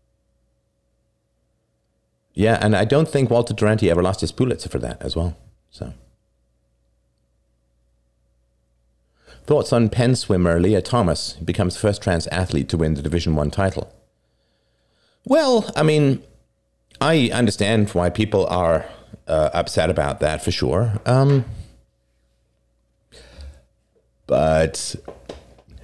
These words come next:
I, I view things from an increasingly Christian lens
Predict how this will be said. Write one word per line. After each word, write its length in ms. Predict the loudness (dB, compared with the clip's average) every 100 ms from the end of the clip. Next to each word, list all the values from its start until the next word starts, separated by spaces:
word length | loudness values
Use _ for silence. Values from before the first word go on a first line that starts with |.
| -4
I, 300 | -2 0 0
I 40 | 2
view 220 | 2 2
things 300 | 4 2 2
from 120 | 2
an 60 | 2
increasingly 520 | 2 0 2 0 0
Christian 400 | -2 -2 0 0
lens 400 | 2 0 -2